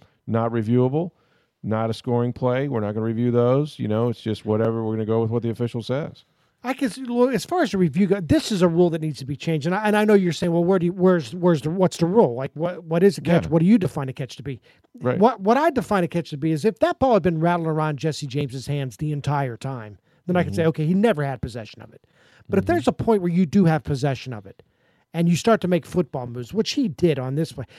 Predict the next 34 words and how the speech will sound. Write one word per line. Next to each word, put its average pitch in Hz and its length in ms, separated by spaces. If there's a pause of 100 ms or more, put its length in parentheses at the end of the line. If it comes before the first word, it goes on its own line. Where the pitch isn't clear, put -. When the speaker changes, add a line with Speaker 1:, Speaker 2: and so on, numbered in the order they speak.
(140)
Speaker 2:
Here's, 269 300
here's 311 260
the 262 60
thing 226 160
that 170 140
frustra-, 175 320
if, - 120
if 202 220
you're 208 80
a - 40
Steelers 294 360
fan, 175 160
it 151 40
really 156 200
frustrates 135 500
you. 123 80 (360)
If 196 160
he 339 100
had 320 120
caught 233 280
this 190 180
ball 185 220
at 156 80
the 139 100
twenty-yard 156 600
line 104 240 (520)
and 170 200
caught 220 240
it 254 160
and 170 280
ran 180 420
for 156 260
twenty 156 320
yards, 120 420